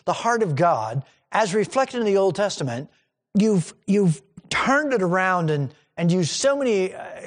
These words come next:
traditions and history and all of your crazy interpretations of which you've laid layer on top of layer on top of layer, that not only can you no longer figure out what in the world the sacrificial system was supposed to point to,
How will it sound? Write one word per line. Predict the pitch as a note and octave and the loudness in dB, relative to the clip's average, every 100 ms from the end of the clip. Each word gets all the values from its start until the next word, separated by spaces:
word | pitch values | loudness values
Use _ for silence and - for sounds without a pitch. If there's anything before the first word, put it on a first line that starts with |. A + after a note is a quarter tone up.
| F3+ | -12
traditions | - F3+ E3 A#3 G3+ D#3+ D3 | -4 -2 0 -2 -2 -4 -4
and | D3 | -6
history | C3+ A3 - - F#3+ D#3+ D#3 | -4 -4 -4 -2 0 2 0
and | C#3 - _ _ - | -2 -8 _ _ 0
all | A3+ C4+ | 2 4
of | A#3 | 4
your | E3 F#3+ | 2 0
crazy | - - B3+ G#3 A#3 | -2 -4 -2 -2 -2
interpretations | G3+ G3+ F#3 F3+ G3+ G3+ G3+ D#3 | -2 -4 -4 -2 -2 -2 -4 -2
of | E3 | -2
which | - | 0
you've | E3+ | -2
laid | D#3+ E3+ D#3 | 2 2 2
layer | F3+ A#3+ A#3+ G3+ | 2 2 2 2
on | E3+ | 0
top | D3+ D#3+ | -2 -2
of | D3+ D3 | -2 0
layer | G#3 A3 G3 | 2 2 2
on | D#3+ | 0
top | C#3 D#3 | -2 -2
of | C#3+ | -2
layer, | D3 G#3 G3 E3+ - - - | 0 2 2 0 -4 -18 -4
that | G3 G#3+ | -2 0
not | C4+ D#4 | 0 0
only | C#4+ B3+ | 2 0
can | G#3+ G#3+ | 2 0
you | D#4 | 2
no | D#4 A3 | 4 4
longer | G3 C4+ C4+ E3+ | 6 4 2 0
figure | - F3 D#3+ | 2 2 4
out | E3+ E3 C3 | 4 2 0
what | G#3 | 0
in | E3+ | 0
the | D#3+ | 2
world | F3+ D#3+ | 2 2
the | |
sacrificial | C#3 F3 D3 E3+ D#3+ C#3+ | 0 0 0 -2 0 -2
system | - D#3+ E3 | -2 -2 -2
was | C3+ | -4
supposed | C#3 A#2+ E3+ - | -2 0 0 0
to | |
point | A#2 E3 F3+ - | -4 -4 -4 -6
to, | G#2 A2+ | -8 -10